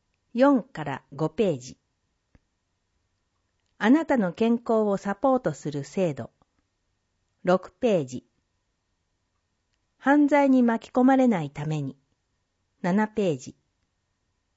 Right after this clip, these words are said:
坂戸市職員を募集。八ページ。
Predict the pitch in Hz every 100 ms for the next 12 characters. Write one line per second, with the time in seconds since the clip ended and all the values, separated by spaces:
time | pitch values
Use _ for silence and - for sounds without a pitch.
0 | _ _ _ _ _ _ _ _ _ _
1 | - 233 233 302 294 - - 226 220 311
2 | 262 165 143 135 139 - 156 139 - _
3 | _ _ _ - 185 - - 240 185 131
4 | -